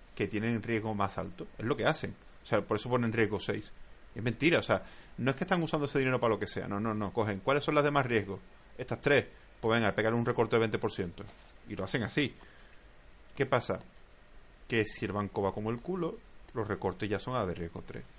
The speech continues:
Luego son las de riesgo dos. Y luego de repente las cuentas remuneradas de repente tienen un problema ahí y te dicen que no, no, no peligran, pero de repente sí peligran. Y aquí hemos visto en España bancos como el Popular o Bankia que, eh,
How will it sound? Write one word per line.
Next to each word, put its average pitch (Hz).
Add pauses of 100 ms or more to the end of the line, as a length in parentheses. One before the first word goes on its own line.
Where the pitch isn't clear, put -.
(280)
Luego 98
son 101
las 113
de 104
riesgo 92
dos. 101 (560)
Y -
luego 156
de 175
repente 165
las 120
cuentas 123
remuneradas 135
de 131
repente 117
tienen 117
un 113
problema 117
ahí 160 (180)
y 120
te 117
dicen 113
que 131
no, 127 (100)
no, 131 (140)
no 135
peligran, 151
pero 135
de 123
repente 127
sí 123
peligran. 92 (600)
Y 110
aquí 95
hemos 110
visto 123
en 123
España 139
bancos 143
como 98
el 92
Popular 92
o 117
Bankia 143 (600)
que, 87
eh, 107